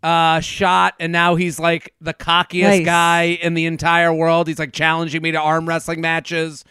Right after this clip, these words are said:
Speaker 1: and
Speaker 2: My
Speaker 1: pushing
Speaker 2: dad
Speaker 1: me
Speaker 2: did
Speaker 1: around.
Speaker 2: too.
Speaker 1: Did he really?
Speaker 2: Yeah.
Speaker 1: Is it,
Speaker 2: Last
Speaker 1: is it,
Speaker 2: week.
Speaker 1: isn't
Speaker 2: Yeah.
Speaker 1: it ni-, doesn't it feel like a little bit, like, I,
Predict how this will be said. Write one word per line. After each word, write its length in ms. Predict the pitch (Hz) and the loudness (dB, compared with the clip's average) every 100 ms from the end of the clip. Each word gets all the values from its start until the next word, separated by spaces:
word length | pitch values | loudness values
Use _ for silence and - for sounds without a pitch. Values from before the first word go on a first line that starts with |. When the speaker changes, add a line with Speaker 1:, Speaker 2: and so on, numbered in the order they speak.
| _ _ - | _ _ -2
Speaker 1:
and 420 | 147 151 151 151 | 2 2 2 -2
Speaker 2:
My 40 | 156 - | 2 2
Speaker 1:
pushing 60 | 214 240 | 4 4
Speaker 2:
dad 60 | |
Speaker 1:
me 60 | 170 | 4
Speaker 2:
did 120 | 165 | 4
Speaker 1:
around. 220 | 160 165 | 4 4
Speaker 2:
too. 260 | 254 190 156 _ _ _ | 4 4 0 _ _ _
Speaker 1:
Did 160 | 240 277 | 0 0
he 80 | |
really? 560 | 285 277 294 302 311 247 _ | 2 2 4 2 -2 -12 _
Speaker 2:
Yeah. 440 | 214 214 214 190 160 _ _ _ _ - | -2 2 2 2 -2 _ _ _ _ -14
Speaker 1:
Is 140 | 160 | 0
it, 40 | 202 | 2
Speaker 2:
Last 160 | 202 | 2
Speaker 1:
is 60 | 196 | 4
it, 140 | 208 | 4
Speaker 2:
week. 200 | 247 254 - _ | 4 -2 -6 _
Speaker 1:
isn't 260 | 214 208 302 | 2 2 4
Speaker 2:
Yeah. 60 | 311 | 0
Speaker 1:
it 60 | 202 | 2
ni-, 260 | 208 247 196 | 2 2 2
doesn't 240 | 277 320 | 2 2
it 120 | 302 | -4
feel 260 | - 254 262 | -4 0 2
like 180 | 247 214 | 2 2
a 60 | |
little 220 | 202 220 | 0 0
bit, 160 | 214 208 - - | -2 -8 -12 -2
like, 160 | 247 - | -2 0
I, 320 | 269 359 330 | 2 2 0